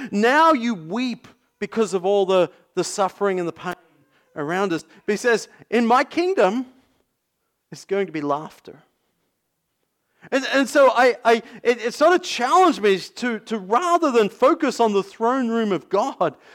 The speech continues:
to focus on a kingdom in eternity where perhaps we sit at a table with Jesus,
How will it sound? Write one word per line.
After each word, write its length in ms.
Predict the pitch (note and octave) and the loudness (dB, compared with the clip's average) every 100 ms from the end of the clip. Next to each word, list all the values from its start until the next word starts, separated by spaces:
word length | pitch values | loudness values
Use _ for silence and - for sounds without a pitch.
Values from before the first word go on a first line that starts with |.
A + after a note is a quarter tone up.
| _ - | _ -6
to 120 | A#3+ | -6
focus 760 | - - C#4 E4+ D4 C4 - - _ _ | -6 0 2 2 -2 -2 -4 -16 _ _
on 160 | G#3 G#3+ | 0 0
a 80 | F#3+ | -2
kingdom 880 | - - D4+ D#4+ G#3 F#2+ F2+ B2 - _ _ _ _ _ _ _ | -8 -4 0 0 0 -4 -6 -20 -20 _ _ _ _ _ _ _
in 160 | G#3 G3+ | -2 0
eternity 760 | F#3+ - A#3+ A3+ E3 A2 C3 _ _ _ _ _ _ | -2 -4 -4 -4 -6 -14 -20 _ _ _ _ _ _
where 160 | G#3 A#3 | 0 2
perhaps 480 | D4+ C4 D4 - A#3+ | 0 0 -2 -4 -8
we 100 | A#3 | -6
sit 280 | - D4 | -4 -2
at 120 | C4+ A3+ | 0 -2
a 80 | |
table 520 | G3+ - B3 C#4 A#3+ G#3+ | -4 -2 0 0 0 2
with 240 | F3+ - | 0 0
Jesus, 680 | - A3 C4 - C3+ - | -14 -8 -8 -8 -14 -20